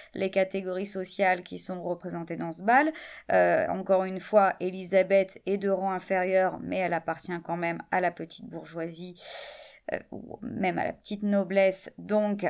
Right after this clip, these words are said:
euh, donc il faut relativiser les choses, mais en tout cas, la danse a ce rôle-là. Euh, deuxièmement, la danse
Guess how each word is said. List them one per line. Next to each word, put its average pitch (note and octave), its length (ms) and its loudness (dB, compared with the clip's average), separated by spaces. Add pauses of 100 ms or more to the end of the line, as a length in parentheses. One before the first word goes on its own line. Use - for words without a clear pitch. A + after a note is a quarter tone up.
(400)
euh, - 40 -4 (260)
donc D#3 320 -12
il E3 80 -8
faut F3 260 -4
relativiser F3+ 720 0
les F3 100 -4
choses, C#4 420 0
mais G#3+ 200 0
en G3+ 100 2
tout F3+ 160 -10
cas, A3+ 280 4 (200)
la F#3+ 220 4
danse A3+ 400 0
a G#3 200 6
ce G#3 580 -6 (240)
rôle-là. F#3+ 1000 -2 (420)
Euh, F#3+ 140 6
deuxièmement, A#3+ 920 2
la F#3 180 4
danse A#3 580 0